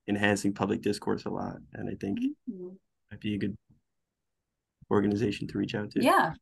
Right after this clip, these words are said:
Speaker 2: I'll, I'll look them up. Thanks so much. But yeah, no, that's a good point, right? The decision making doesn't just have to be about problem solving. Resource distribution is a key one as well.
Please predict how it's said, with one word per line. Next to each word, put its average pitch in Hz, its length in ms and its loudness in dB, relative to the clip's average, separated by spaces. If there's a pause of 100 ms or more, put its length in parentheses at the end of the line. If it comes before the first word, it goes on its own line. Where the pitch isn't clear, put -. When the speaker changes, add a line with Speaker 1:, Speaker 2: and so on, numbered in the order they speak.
(160)
Speaker 2:
I'll, 214 160 0
I'll 208 200 -2
look 220 100 -18
them 233 120 2
up. 220 180 -2
Thanks 196 200 -8
so 214 60 -8
much. 196 240 -4
But 214 120 -4
yeah, 240 120 4
no, 233 100 6
that's 240 200 2
a - 20 -14
good 233 140 -4
point, 226 260 2
right? 175 180 4
The 180 120 -4
decision 185 360 -4
making 180 240 -6
doesn't 170 280 -2
just 175 200 -4
have 165 100 -4
to - 80 -18
be 160 80 -4
about 143 200 -4
problem 165 260 -4
solving. 160 640 -2
Resource 170 260 -4
distribution 151 500 -4
is 147 100 -4
a 151 60 -10
key 165 200 -6
one 160 160 -6
as 151 140 -6
well. 151 360 2